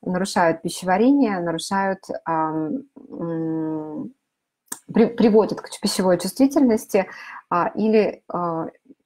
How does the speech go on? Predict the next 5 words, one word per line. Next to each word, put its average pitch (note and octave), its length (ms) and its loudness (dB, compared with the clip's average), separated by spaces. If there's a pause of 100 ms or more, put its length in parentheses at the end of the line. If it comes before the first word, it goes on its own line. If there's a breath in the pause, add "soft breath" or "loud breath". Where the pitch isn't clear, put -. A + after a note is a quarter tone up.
(1600)
и F#3+ 120 2 (120)
вы G#3 320 4
имеете F3 360 0
к - 80 -14
ним, F3+ 200 -2